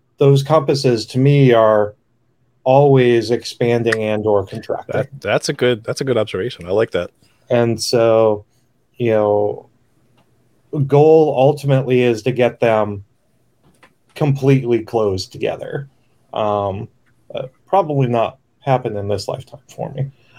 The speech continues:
Speaker 1: uh, but, uh, you know, as I, you know, walk through my life and try to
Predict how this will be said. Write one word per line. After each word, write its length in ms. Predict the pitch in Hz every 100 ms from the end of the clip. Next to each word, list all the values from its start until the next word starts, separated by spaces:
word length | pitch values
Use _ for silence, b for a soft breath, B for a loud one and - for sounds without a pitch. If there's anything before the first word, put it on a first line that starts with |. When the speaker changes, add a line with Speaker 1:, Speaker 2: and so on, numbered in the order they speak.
| 104
Speaker 1:
uh, 60 | 120
but, 460 | 104 117 101 - -
uh, 460 | 104 101 101 95 98 _ _ _ _ -
you 80 |
know, 420 | 104 101 98 - - _ _ _
as 360 | 131 135 135 117
I, 680 | 113 113 113 113 107 104 104 _
you 100 | 117
know, 140 | 110 107
walk 420 | 104 117 117 120
through 300 | - 120 110
my 260 | 104 104 101
life 540 | 110 123 110 104 - -
and 160 | 110
try 320 | 110 110 107 98
to 480 | - 107 107 120